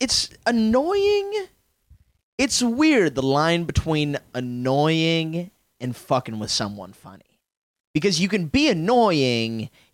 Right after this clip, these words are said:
c-, in just a way that is frustrating to someone, but is so unoriginal.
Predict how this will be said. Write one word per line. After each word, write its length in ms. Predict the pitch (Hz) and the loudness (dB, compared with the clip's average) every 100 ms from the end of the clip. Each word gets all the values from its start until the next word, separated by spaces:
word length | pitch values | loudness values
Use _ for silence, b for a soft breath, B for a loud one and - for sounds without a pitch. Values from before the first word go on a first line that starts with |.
| _ | _
c-, 100 | - - | -14 -4
in 240 | 170 151 | -2 0
just 420 | 127 156 147 - - | 0 2 2 0 0
a 120 | 185 | 0
way 320 | 170 180 202 214 | 2 4 4 4
that 220 | 170 - | 2 -2
is 380 | 170 170 190 190 | 0 2 2 -2
frustrating 720 | - - 160 190 - 214 214 | -4 0 0 0 2 2 2
to 100 | 214 | 2
someone, 400 | 214 220 220 233 | 0 0 0 0
but 100 | 214 | 2
is 160 | 147 123 | 2 0
so 1160 | - - - 196 208 240 247 254 247 240 240 - | -2 -4 0 2 4 4 6 6 6 6 4 0
unoriginal. 720 | 156 165 139 120 110 87 - | -2 0 0 0 -4 -14 -18